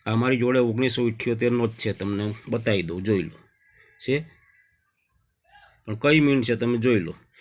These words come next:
મારી જોડે આ મિન્ટ છે, કલકત્તા. આપણે જોઈએ છીએ કઈ? આ સિક્કો જોઈ લો છે, કાજુ કતરી અહીં નિશાન છે, નથી.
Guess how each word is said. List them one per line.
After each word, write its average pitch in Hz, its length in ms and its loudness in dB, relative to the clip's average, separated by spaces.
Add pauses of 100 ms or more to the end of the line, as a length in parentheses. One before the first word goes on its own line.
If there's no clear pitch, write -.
(160)
મારી 120 260 0
જોડે 117 220 0 (240)
આ 127 140 6
મિન્ટ 101 280 0
છે, - 140 -10 (1300)
કલકત્તા. 113 560 -4 (540)
આપણે 117 220 0
જોઈએ 120 360 4
છીએ 139 160 0
કઈ? 143 240 -2 (760)
આ 90 180 -6 (560)
સિક્કો 117 360 -6
જોઈ 135 240 2
લો 135 120 -2 (640)
છે, 131 160 -4 (880)
કાજુ 113 240 0
કતરી 120 280 0
અહીં 120 160 2
નિશાન 117 340 0
છે, 123 200 -2
નથી. 135 420 -2